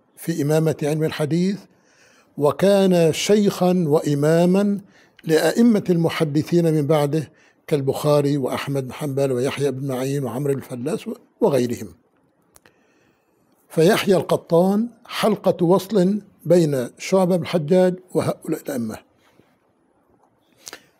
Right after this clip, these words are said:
ذكروا أن يحيى القطان كان يصلي العصر في المسجد ويجلس ويستند إلى المئذنة، وأمامه أئمة العلم،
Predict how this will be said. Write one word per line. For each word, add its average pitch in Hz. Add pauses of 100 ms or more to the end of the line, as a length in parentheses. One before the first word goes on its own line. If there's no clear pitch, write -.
ذكروا 190 (680)
أن 160
يحيى 165
القطان 151 (440)
كان 180
يصلي 156
العصر 147
في -
المسجد 147 (640)
ويجلس 190 (160)
ويستند 170 (100)
إلى 151
المئذنة، 127 (2750)
وأمامه 180 (420)
أئمة 226
العلم، 123